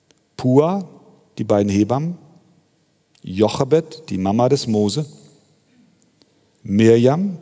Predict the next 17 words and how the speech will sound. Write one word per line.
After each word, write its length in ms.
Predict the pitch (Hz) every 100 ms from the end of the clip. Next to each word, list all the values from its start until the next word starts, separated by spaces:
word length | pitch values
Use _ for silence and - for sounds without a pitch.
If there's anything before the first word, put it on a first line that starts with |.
| -
die 80 | -
Schwester 420 | - 104 98 -
des 180 | 113 110
Mose, 420 | 117 117 120 165 - - _ _ _ _ _ _ _ _ _ _ _ _ _ _ _ _ _ _ _ -
und 180 | 131
die 60 | 170
Tochter 440 | - 113 - 113
des 160 | 110 117
Pharaos. 720 | - 117 92 73 76 - - _ _ _ _ _ _ _ _ _ _ _ _ _ _ _ _ _
Allesamt 680 | 113 151 196 139 117 127 - - _ _ _ _ _ _ _ _ _ _ -
eingesetzt 840 | 101 107 123 127 151 151 - - _ _ _ _ _ _
von 340 | - 120 135
Gott, 340 | 120 123 - - - _ _ _ _ _ _ _ _ _ _ _ _ _ _ -
um 160 | 107
seine 380 | 104 107 117 104
Rettung 400 | 104 104 98 92 - _ -
voranzubringen. 800 | - 98 104 - 85 82 80